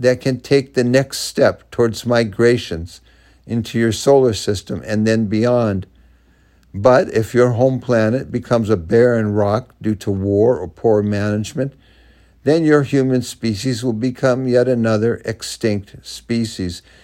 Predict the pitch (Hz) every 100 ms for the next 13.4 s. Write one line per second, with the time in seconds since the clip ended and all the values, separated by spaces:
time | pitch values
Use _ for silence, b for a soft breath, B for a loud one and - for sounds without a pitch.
0 | b b b - 156 208 - 202 220 151
1 | 156 139 117 113 113 120 104 113 120 120
2 | 135 135 123 117 113 92 104 - 110 -
3 | 110 104 95 101 101 92 B B - 147
4 | 185 - 151 139 - 107 120 131 120 104
5 | 101 95 117 110 107 - 120 107 98 98
6 | 110 117 123 156 151 - 127 110 127 127
7 | 107 101 123 110 127 127 196 190 - 110
8 | 104 123 139 b b b b b _ 143
9 | 139 147 143 151 139 - 135 156 143 151
10 | 147 127 110 107 - 117 - - - 117
11 | 113 - 120 131 123 120 98 - b b
12 | b b b b _ 127 143 170 147 117
13 | 107 101 135 147